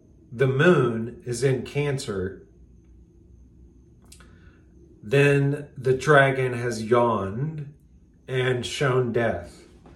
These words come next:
<clears throat> So when we're looking at an astrological chart and we're looking to these four signs on a smaller time frame,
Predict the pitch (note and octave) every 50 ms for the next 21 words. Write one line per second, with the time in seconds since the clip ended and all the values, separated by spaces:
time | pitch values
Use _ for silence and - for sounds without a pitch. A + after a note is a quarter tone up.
0 | _ _ - - - - - - - - - - - - - - - - - -
1 | - - - - - - _ _ _ - _ _ _ - - E3+ E3 D3+ C3 C#3
2 | F#3+ G3 F#3+ G3 F#3 F3+ F3+ F3+ G3+ G#3 G3+ G#3 G3 F3 E3 D#3 D3 C#3+ C3+ C#3
3 | - - - - - - C#3 C#3+ D#3+ D3 - - - D#3+ D3 C#3+ D3 D3 D3+ C#3
4 | C#3+ C#3 - - - B2+ G#2 G#2 G#2+ - - - - - _ A2 A2+ A#2 A#2+ B2
5 | B2 D3+ E3 D#3+ - E3+ E3+ D3+ C#3 D3+ C#3 C#3 C3+ C3 - - - D3 C#3+ C3+
6 | B2+ C3 - - G3 F#3 F3 D#3 C#3+ C#3 C3+ C#3 C#3 C3+ - - - - _ -
7 | _ _ _ _ _ _ _ _ _ C3+ B2 B2 C3+ - G#2+ - - - - -
8 | F3 F#3+ G3 F#3+ F3+ D#3+ C#3 B2+ C3+ - - A#2 A2 G2 - - - G#2 F#2 F2
9 | F2 F2+